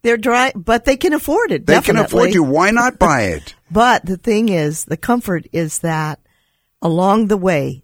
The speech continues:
Speaker 1: they're having fun. And, you know, and you need to, along the way, make sure that you're taking those, those vacation trips or those beach trips, because you never know what's gonna happen.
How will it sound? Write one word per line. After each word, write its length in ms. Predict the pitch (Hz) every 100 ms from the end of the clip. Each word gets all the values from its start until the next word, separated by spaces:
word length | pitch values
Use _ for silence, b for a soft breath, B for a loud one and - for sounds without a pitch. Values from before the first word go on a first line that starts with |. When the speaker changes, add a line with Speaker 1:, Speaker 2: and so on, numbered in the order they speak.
| _
Speaker 1:
they're 140 | 165
having 380 | 165 151 147 156
fun. 420 | - 139 113 107 - _ _ _ _ _
And, 420 | 180 175 160 - -
you 180 | - 214
know, 160 | 220 214
and 180 | - 226
you 120 | 233
need 340 | 240 262 311 285
to, 340 | - 139 - - _ _
along 380 | 160 151 156 151
the 100 | 151
way, 380 | 143 131 - - _ _ -
make 200 | 180 -
sure 320 | - 180 175
that 180 | 160 -
you're 140 | 139
taking 380 | 135 170 170 175
those, 360 | 151 139 131 - _ _ _
those 180 | 170 147
vacation 520 | 160 160 180 175 190
trips 480 | 151 180 160 - -
or 160 | - 160
those 240 | 151 160
beach 340 | 143 196 185 -
trips, 440 | 214 185 - - _ _ _
because 300 | 190 - 185
you 120 | 190
never 380 | 170 180 214 247
know 260 | 233 190 165
what's 400 | 147 165 165 -
gonna 240 | 180 170
happen. 480 | 160 143 131 110 101